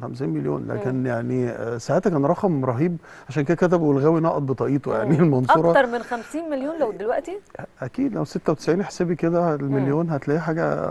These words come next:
Speaker 1: رقم غير طبيعي يعني.
Speaker 2: مم.
Speaker 1: آه، وحتى ساعتها كان برضو كان كتير قوي، يعني، كان الكابتن رضا عبد العال ساعتها آه، اتنقل من الزمالك للأهلي بحوالي
Speaker 2: ستمية ألف.
Speaker 1: ستمية، آه،
Speaker 2: صح.
Speaker 1: فكان رقم رهيب،
Speaker 2: آه.
Speaker 1: والم-، يعني الدنيا كلها اتكلمت عليه.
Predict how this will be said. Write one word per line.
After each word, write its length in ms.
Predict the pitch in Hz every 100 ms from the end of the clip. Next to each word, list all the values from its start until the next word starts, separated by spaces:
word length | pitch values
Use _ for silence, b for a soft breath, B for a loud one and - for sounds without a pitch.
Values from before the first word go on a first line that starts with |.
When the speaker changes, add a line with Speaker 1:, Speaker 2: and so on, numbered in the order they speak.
| -
Speaker 1:
رقم 440 | 139 139 165 156
غير 200 | 135 151
طبيعي 520 | 156 139 143 143 131 -
يعني. 160 | - - B B B B
Speaker 2:
مم. 220 | 202 196 B
Speaker 1:
آه، 380 | - 135 143 139
وحتى 360 | 139 139 247 226
ساعتها 340 | - 202 208
كان 260 | - 151 139
برضو 240 | 208 208
كان 300 | - 131 120
كتير 340 | - 123 180 -
قوي، 200 | 139 147
يعني، 200 | 123 127
كان 140 | 131
الكابتن 560 | 127 156 156 151 131 127
رضا 380 | 123 123 147 151
عبد 180 | 131
العال 260 | 120 107 143
ساعتها 400 | - 147 151 143 - b b b b b -
آه، 340 | 120 127 131
اتنقل 300 | 123 - 151
من 80 | 151
الزمالك 420 | 127 127 151 147
للأهلي 220 | 135 151
بحوالي 380 | 151 - 143 160
Speaker 2:
ستمية 140 | 196 139
ألف. 60 |
Speaker 1:
ستمية، 340 | - 131 160 170
آه، 180 | 156 165
Speaker 2:
صح. 100 | 202
Speaker 1:
فكان 280 | 117 135 131
رقم 560 | 180 - 156 135 120
رهيب، 460 | 127 127 185 175 127
Speaker 2:
آه. 240 | 120 123
Speaker 1:
والم-، 340 | 123 120 160 127
يعني 320 | 127 123 127
الدنيا 260 | 127 160
كلها 240 | 165 143 156
اتكلمت 380 | - 147 156 143
عليه. 200 | 139